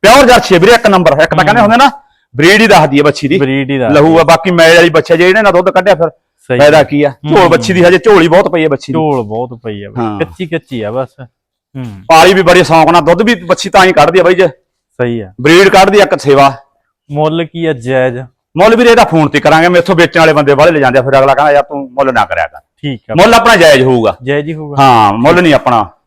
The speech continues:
Speaker 2: ਬਾਹਲਾ ਮੁੱਲ ਨਹੀਂ ਕਰਦੇ, ਮੁੱਲ ਬਾਈ ਕਹਿੰਦਾ ਜਮਾ
Speaker 1: ਹਾਂ।
Speaker 2: ਖਿੱਚ ਕੇ ਜਾਇਜ਼ ਰੱਖਾਂਗੇ। ਕਈ ਵਾਰੀ ਬਾਈ ਕਹਿੰਦਾ ਵੇਚਣ ਵਾਲੇ ਭਰਾ ਲੈ ਜਾਂਦੇ ਆ, ਉਹਦਾ ਕਰਕੇ ਥੋੜਾ ਜਿਹਾ ਪਰਦਾ ਰੱਖਣਾ ਪੈਂਦਾ ਬਾਈ। ਲੇਵਾ ਚੈੱਕ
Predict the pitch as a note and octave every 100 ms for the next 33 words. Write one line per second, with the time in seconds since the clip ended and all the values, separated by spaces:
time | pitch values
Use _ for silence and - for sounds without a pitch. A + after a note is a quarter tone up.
0 | - B2 C#3 D#3 D#3+ C#3+ C3 C3+ C3 B2
1 | A#2 A#2+ C3+ B2+ B2+ B2 B2 B2 C3 D3
2 | - B2+ F2+ F2 F2 A#2+ - D3 D#3+ C3+
3 | A#2+ A#2 A#2 A2 A2 - C3+ D3 D#3 _
4 | _ _ - D#3 F#3 F#3 F3 D#3+ D#3+ D3+
5 | E3+ E3 D3 - C#3+ C#3 C3 A#2+ D3+ D3+
6 | B2 A2+ A2 A#2+ D3 D#3 - - E3+ F#3+
7 | D#3+ E3 C#3 D3 C3 D3 F3 E3 C3+ C3
8 | B2 A#2 A#2 - A#2+ A#2 A#2 B2+ C3+ C#3
9 | D3 _ _ _ C#3+ D#3 F3 D#3+ B2+ A#2